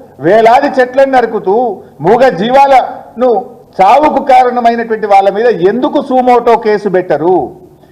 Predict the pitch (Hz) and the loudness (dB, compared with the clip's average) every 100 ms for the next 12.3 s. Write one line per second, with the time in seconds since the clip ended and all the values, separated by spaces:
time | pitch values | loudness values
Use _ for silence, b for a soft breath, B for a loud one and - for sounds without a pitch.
0 | b 185 285 320 - 262 269 277 226 233 | b 0 0 0 0 0 0 0 -4 -4
1 | 240 254 254 247 247 - 202 208 220 202 | 2 0 0 -6 -6 -4 -2 0 -2 0
2 | 175 202 156 - - B B 190 - 285 | -2 -2 -4 -8 -20 B B -2 2 0
3 | 277 233 226 285 277 277 - 254 233 226 | 0 0 2 2 0 -2 -2 -2 0 0
4 | 254 226 214 185 170 170 160 139 131 - | -2 -6 -4 -2 -2 -2 -2 -4 -8 -12
5 | - - _ b b b 202 240 277 285 | -16 -20 _ b b b -2 2 0 2
6 | 262 233 285 285 254 247 262 262 240 208 | 0 0 0 -2 0 0 0 0 -2 0
7 | 175 214 185 - - - _ _ _ _ | 2 2 0 -4 -18 -20 _ _ _ _
8 | _ _ _ _ b b b 131 190 269 | _ _ _ _ b b b -6 -4 0
9 | 269 240 208 247 277 - 254 254 277 269 | 2 2 4 2 2 0 0 0 -2 -4
10 | 262 269 269 262 262 254 262 160 202 240 | 0 2 2 2 2 0 -4 0 0 2
11 | 302 302 302 240 277 262 269 262 262 254 | 0 0 -6 -8 -2 0 2 2 0 0
12 | 262 220 | 2 2